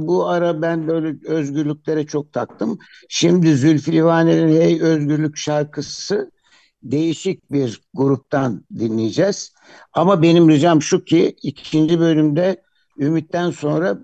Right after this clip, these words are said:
b-, bütün bunlarla ilgili Aynur Hanım'ın da düşüncelerini, e, e, dinleyicilerimize iletmesini istiyorum. Çünkü genel olarak soruyorlar, "Aynur Hanım bu konuda ne diyor?"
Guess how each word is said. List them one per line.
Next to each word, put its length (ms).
b-, 400
bütün 300
bunlarla 420
ilgili 480
Aynur 400
Hanım'ın 400
da 120
düşüncelerini, 1000
e, 80
e, 640
dinleyicilerimize 1000
iletmesini 600
istiyorum. 380
Çünkü 440
genel 340
olarak 340
soruyorlar, 600
"Aynur 380
Hanım 260
bu 100
konuda 300
ne 320
diyor?" 180